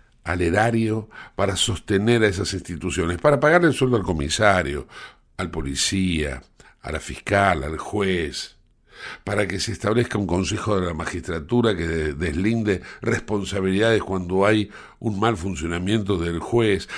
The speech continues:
Pero nada de eso está funcionando. Lo hablábamos esta semana. Lo hablábamos con el fiscal Romero. Lo venimos hablando siempre.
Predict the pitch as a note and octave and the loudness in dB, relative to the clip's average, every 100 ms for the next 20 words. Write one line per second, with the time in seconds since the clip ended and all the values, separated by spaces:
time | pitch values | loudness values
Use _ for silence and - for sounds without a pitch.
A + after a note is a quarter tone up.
0 | - F#3 A3 B3 D4 B3 E3+ A3 C#4+ - | -2 2 4 4 6 6 8 8 8 6
1 | C3 G2 D#2 F2 C#2 F2 E2+ E2 D#2+ F2 | 0 0 -2 -4 -2 -2 -2 -4 -6 -2
2 | G2 G#2+ A#2+ E3 D3+ A2 G2 B2+ B2+ - | 0 2 4 6 4 2 0 -2 0 -2
3 | - D2+ G2 C3 F2+ C2 - _ _ _ | -4 -2 2 2 0 -6 -16 _ _ _
4 | - - _ _ _ _ E2+ E2+ E2+ G2 | -20 -20 _ _ _ _ -4 -2 2 4
5 | G#2 F#2+ F2 - - - - _ _ _ | 4 2 -4 -8 -14 -20 -20 _ _ _
6 | - D#2+ D#2 D2 C2+ - C#2+ D2+ - F#2+ | -8 -6 -6 -8 -10 -10 -10 -8 -4 -2
7 | F2 D#2 - C#2 D#2+ A2+ F#2 C#2 - _ | -2 -4 -6 -6 0 0 0 -4 -14 _
8 | _ _ _ _ _ _ _ _ - A#2+ | _ _ _ _ _ _ _ _ -14 -4
9 | G#2 G2+ A#2 F3 E3+ - D#2 A2+ C#3 E2 | 0 0 0 2 0 0 0 0 0 -2
10 | - A#2+ A2+ C2 B1+ C#2 | 0 0 0 -6 -12 -16